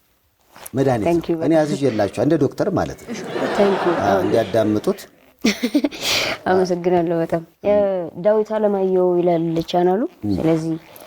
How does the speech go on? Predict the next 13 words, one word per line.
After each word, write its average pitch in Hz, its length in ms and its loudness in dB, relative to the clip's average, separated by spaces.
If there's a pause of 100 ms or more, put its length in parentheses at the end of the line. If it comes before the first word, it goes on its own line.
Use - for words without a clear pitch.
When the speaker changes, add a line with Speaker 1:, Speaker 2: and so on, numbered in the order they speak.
(160)
Speaker 2:
እሱ 170 200 -4
ላይ 175 140 4
ማግኘት 165 420 0
ይችላሉ። 160 480 0
ትንሽ 175 280 2 (180)
አንድ 190 180 2
አስራ 190 180 0
አምስት 196 200 0
ቀን 262 120 -2
ምናምን 226 200 2
ሆኖታል 156 340 -2
ከተለቀቀ። - 540 -4 (220)
Speaker 1:
ም። 80 140 -12